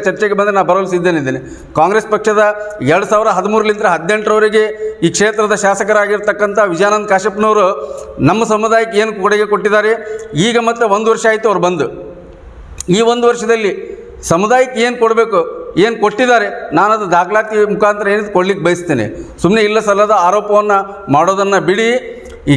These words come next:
ಕ್ಷೇತ್ರ ಅಭಿವೃದ್ಧಿ ಪಥದತ್ತ ಹೋಗ್ತಾ ಇದೆ. ನಮ್ಮ ಮತಕ್ಷೇತ್ರದ ಶಾಸಕರಾದಂಥ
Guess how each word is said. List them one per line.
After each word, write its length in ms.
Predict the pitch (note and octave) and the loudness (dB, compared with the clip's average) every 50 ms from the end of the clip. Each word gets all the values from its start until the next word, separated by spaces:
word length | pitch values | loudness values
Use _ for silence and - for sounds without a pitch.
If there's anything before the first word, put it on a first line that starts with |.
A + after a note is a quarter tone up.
| C3+ | 2
ಕ್ಷೇತ್ರ 340 | - - G3 G#3+ G3+ A3 G#3+ G#3+ A3 A#3 A#3+ - - - - - C3+ | 2 2 2 2 2 2 2 4 4 2 0 -2 -8 -6 -2 -2 0
ಅಭಿವೃದ್ಧಿ 340 | D3 F#3 G#3+ A3 F#3 G#3+ - - | 0 0 -2 -2 -2 -2 -2 0
ಪಥದತ್ತ 400 | F#3+ F#3+ G#3 G3+ G#3 G#3 G#3 G3+ F3+ D#3 | 0 0 2 2 0 0 0 0 0 2
ಹೋಗ್ತಾ 280 | F3 G3+ G3 - A3 G#3+ A3 | 0 0 0 2 2 2 2
ಇದೆ. 120 | G#3 A3 A#3 B3+ - - - - - - - C#3 D3 | 2 2 2 0 0 -6 -10 -10 -10 -6 -2 0 0
ನಮ್ಮ 120 | E3 F#3 F#3 G3 | 2 2 2 0
ಮತಕ್ಷೇತ್ರದ 540 | G3 G3 A3 - - G#3+ G#3+ G#3 G#3 G3+ G#3 G3+ G3+ | 0 0 0 0 0 0 0 0 0 0 2 2 2
ಶಾಸಕರಾದಂಥ 680 | G3 G3 F#3+ G#3 G3 G3+ G3+ G3+ G3+ G3+ G#3 G#3 G3+ | 2 0 2 0 0 2 2 2 2 0 0 0 0